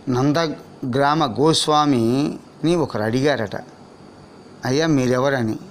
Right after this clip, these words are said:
ఆయన అన్నాడట, "మేము అనన్యులం" అన్నారు. అంటే, శ్రీకృష్ణుని తప్ప వేరే ఇతర దేవ-, దైవాలను కూడా,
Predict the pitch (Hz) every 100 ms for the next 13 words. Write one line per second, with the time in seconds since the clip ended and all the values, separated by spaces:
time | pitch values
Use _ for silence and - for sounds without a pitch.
0 | - 117 127 123 120 135 143 127 160 180
1 | - 123 147 160 127 135 139 135 123 120
2 | 120 107 101 95 - - - - - 185
3 | - - 151 175 185 156 170 151 147 143
4 | - 151 117 139 160 170 165 139 139 156
5 | 139 139 139 139 131 127 139 139 135 123
6 | 120 120 160